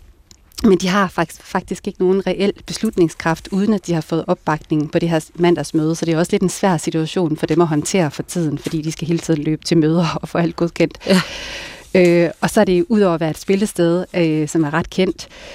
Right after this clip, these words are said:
Speaker 1: altså, så er det, som I også selv har fortalt, altså, der er atelier til kunstnere, der er suppekøkken, der er en biograf,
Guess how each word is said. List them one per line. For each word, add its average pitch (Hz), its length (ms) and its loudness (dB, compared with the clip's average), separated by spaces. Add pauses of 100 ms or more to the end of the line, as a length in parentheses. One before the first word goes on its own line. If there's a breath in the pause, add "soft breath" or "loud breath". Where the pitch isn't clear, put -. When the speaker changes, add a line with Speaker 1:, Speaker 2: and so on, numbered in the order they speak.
(340 loud breath)
Speaker 1:
altså, 175 220 0 (160)
så - 140 0
er 180 60 6
det, 185 120 2
som 180 140 4
I 165 80 6
også 165 200 0
selv 190 220 2 (100)
har - 140 -4
fortalt, 175 440 0
altså, 160 160 -4
der 160 80 2
er 151 80 2
atelier 170 380 0
til 180 140 -6
kunstnere, 170 460 0
der 165 100 0
er 160 80 2
suppekøkken, 170 720 0
der 160 140 0
er 151 60 0
en 160 80 0
biograf, 170 500 0